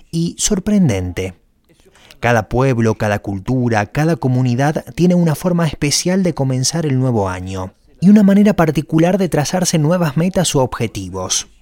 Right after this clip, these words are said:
Estas son algunas de las tradiciones más simples y sorprendentes. Algunas pueden robarnos una sonrisa, como las de India y Japón,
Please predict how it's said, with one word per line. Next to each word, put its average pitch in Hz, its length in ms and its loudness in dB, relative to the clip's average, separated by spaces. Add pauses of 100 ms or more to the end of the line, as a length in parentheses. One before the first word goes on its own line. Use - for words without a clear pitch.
(300)
Estas 160 240 0
son 156 120 2
algunas 135 380 2
de 117 60 -2
las 101 140 -2
tradiciones 127 640 -2
más 143 260 2
simples 208 540 2
y 127 40 -4
sorprendentes. 95 1080 -4 (140)
Algunas 202 340 4
pueden 214 260 2
robarnos 208 480 2
una 202 140 6
sonrisa, 104 760 -2 (300)
como 147 520 4
las 131 560 0
de 127 100 0
India 185 580 2
y 147 100 -4
Japón, 120 580 -2